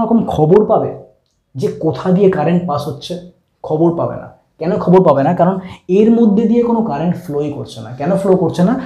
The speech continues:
কারণ এই দুই প্রান্তের বিভব পার্থক্য শূন্য। কোনো একটা ব্রাঞ্চের মধ্যে দিয়ে current flow করার জন্য সবচেয়ে প্রথমে যে condition দরকার, সেটা হচ্ছে তার দুই প্রান্তের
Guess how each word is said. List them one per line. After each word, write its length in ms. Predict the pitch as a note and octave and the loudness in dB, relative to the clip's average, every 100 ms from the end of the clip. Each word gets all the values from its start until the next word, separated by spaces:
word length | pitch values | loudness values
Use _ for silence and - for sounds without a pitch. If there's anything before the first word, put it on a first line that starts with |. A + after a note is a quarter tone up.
| - - | -10 -6
কারণ 200 | D#3 F#3 F#3+ | 0 0 0
এই 120 | A3 F#3+ C3+ | 2 2 4
দুই 160 | F#3 G#3+ A3 | 6 6 4
প্রান্তের 460 | G#3+ G3+ - A3 A3+ C#3 | -2 -2 -2 -2 -2 -2
বিভব 260 | C#3+ F3 F3+ | -4 -4 -4
পার্থক্য 440 | C3 B2+ - F3 - | -6 -6 -8 -12 -10
শূন্য। 460 | F3+ - G#3 G3 C3+ A#2 - _ _ _ E3+ | -10 -4 -2 0 -2 -4 -10 _ _ _ 0
কোনো 160 | E3+ G3 | 2 4
একটা 360 | G#3 - - G#3+ A3 C3+ | 2 -2 0 2 2 0
ব্রাঞ্চের 480 | C#3 C3+ B2+ G3+ F#3 | -2 -4 -2 0 0
মধ্যে 280 | C3+ B2 B2+ A#2+ | -2 -4 -8 -6
দিয়ে 200 | B2+ D#3 G#3+ - - _ - | -4 -2 -4 -6 -18 _ -8
current 380 | D#3 D#3+ G#3+ | -2 0 0
flow 220 | - F3 F3+ F#3 | 0 2 4 4
করার 220 | D#3+ C3 | 0 -4
জন্য 280 | C3 B2+ C#3 F#3 A3 - _ _ | -4 -2 -2 -2 -6 -14 _ _
সবচেয়ে 420 | - E3 D#3 - A3+ | -12 -8 -6 -4 -2
প্রথমে 280 | E3 D#3+ G#3 | 0 0 0
যে 80 | G3+ | 0
condition 460 | D3 C#3 C#3 C3+ C#3+ C3 | 0 0 -2 -4 -4 -4
দরকার, 220 | C3 F3+ | -2 -2
সেটা 240 | F3+ D#3 D#3+ | -2 -2 -4
হচ্ছে 260 | C#3 - G#3 C4 - - _ _ - | -4 -4 -2 -2 -6 -20 _ _ 0
তার 100 | C3+ B2+ | 0 4
দুই 140 | F#3 G#3 A3 | 4 4 2
প্রান্তের 380 | A3 G#3 A#3+ | 0 0 0